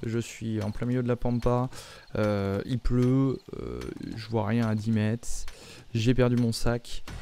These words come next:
donc c'est la totale. Donc ce que je vous propose, c'est qu'on va mettre un terme à cet épisode ici.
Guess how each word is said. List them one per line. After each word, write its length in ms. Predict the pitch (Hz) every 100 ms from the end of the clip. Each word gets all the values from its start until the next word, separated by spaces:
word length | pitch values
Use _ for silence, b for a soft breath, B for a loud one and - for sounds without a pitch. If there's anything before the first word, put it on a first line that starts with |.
| B B -
donc 140 | 120
c'est 100 | -
la 120 | 151
totale. 340 | 143 131 110 110
Donc 140 | 123
ce 60 | -
que 100 | 220
je 60 |
vous 100 | 214
propose, 320 | 170 147 120 -
c'est 100 | 117
qu'on 100 | 139
va 80 |
mettre 200 | 143 147
un 80 | 139
terme 180 | 147 143
à 60 | 127
cet 160 | 139
épisode 340 | 127 123 117 -
ici. 540 | 214 208 - 123 120